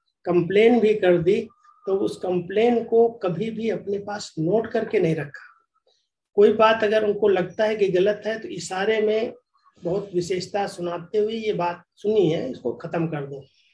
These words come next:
ऐसे सहज भाव से, family feeling से, जैसे बड़े कहते हैं,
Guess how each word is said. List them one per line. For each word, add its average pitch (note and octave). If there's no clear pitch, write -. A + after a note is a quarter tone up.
ऐसे A#3
सहज G#3
भाव F3+
से, E3+
family G3+
feeling G#3
से, D3+
जैसे G3
बड़े F#3
कहते G3+
हैं, E3